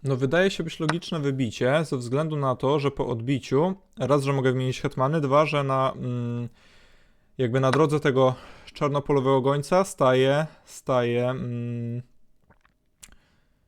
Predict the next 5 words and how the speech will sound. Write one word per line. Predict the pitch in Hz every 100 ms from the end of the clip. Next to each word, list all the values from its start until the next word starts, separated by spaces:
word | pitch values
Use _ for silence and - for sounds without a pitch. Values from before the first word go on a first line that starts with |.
| _ _ _
okej, | 131 - 117
jest | 117 -
jeszcze | 165 - 147
taki | _ - 151 - -
ruch | 101 101 - - -